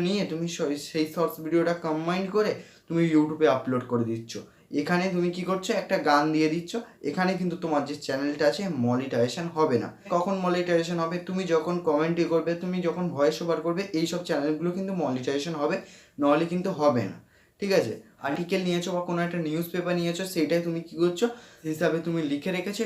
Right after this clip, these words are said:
এবং সেইটা তুমি বলছো। একটা খবরের কাগজ পড়ে সেরমভাবে তুমি পড়ছো, এখানে কিন্তু ওই চ্যানেলটা মনিটাইজেশন হবে না। যেই মনিটাইজেশন করতে যাবে ডিলিট হয়ে যাবে। তো বন্ধুরা,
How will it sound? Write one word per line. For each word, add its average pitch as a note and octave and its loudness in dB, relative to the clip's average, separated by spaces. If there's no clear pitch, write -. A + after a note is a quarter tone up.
এবং F3+ 2
সেইটা D#3 0
তুমি F3+ 0
বলছো। A#2+ 0
একটা D#3 -6
খবরের D3+ 4
কাগজ D3 6
পড়ে E3+ 2
সেরমভাবে D3+ 0
তুমি D#3 0
পড়ছো, D3 2
এখানে E3+ 0
কিন্তু E3+ -2
ওই D#3 4
চ্যানেলটা E3 -2
মনিটাইজেশন D3+ 0
হবে C#3+ -2
না। - -2
যেই E3 2
মনিটাইজেশন D#3 2
করতে D3 0
যাবে D#3+ 2
ডিলিট C3+ -2
হয়ে G#2+ -2
যাবে। G#2 -6
তো F3 4
বন্ধুরা, E3 4